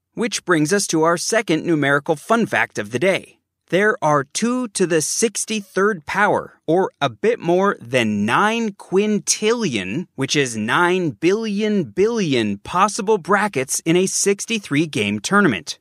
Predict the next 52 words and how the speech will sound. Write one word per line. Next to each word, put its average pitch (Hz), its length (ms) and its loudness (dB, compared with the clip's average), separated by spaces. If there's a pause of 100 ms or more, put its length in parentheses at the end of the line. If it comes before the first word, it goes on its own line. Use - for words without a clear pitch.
(180)
Which 170 240 0
is 147 200 0
why, 190 480 2
as 143 160 0
I 117 80 0
mentioned 113 440 -2
before, 175 520 0
it's 170 240 0
really 196 640 0
hard 170 420 0
to 131 100 -2
perfectly 175 540 -2
predict 202 580 -4
an 196 280 2
N 180 160 0
C 196 160 -2
double 160 260 2
A 185 80 2
tournament 120 420 -2
bracket. 196 400 0 (280)
In 127 100 -8
fact, 202 400 0
as 135 140 -4
far 226 260 2
as 202 100 -2
I 214 140 2
can 185 180 -2
tell 185 380 2
after 120 260 0
digging 123 380 -2
around 123 300 2
the 113 100 -4
internet 202 340 0
for 151 180 0
a 139 60 2
while, 160 400 2 (200)
it 151 80 0
has 160 180 0
never 214 420 2
actually 196 540 -2
been 175 300 0
done, 151 500 -2 (160)
at 147 160 0
least 190 300 0
as 185 160 0
far 165 300 2
as 156 120 -2
anybody 147 320 2
seems 135 340 -2
to 135 100 -4
know 180 180 2
about. 101 320 -2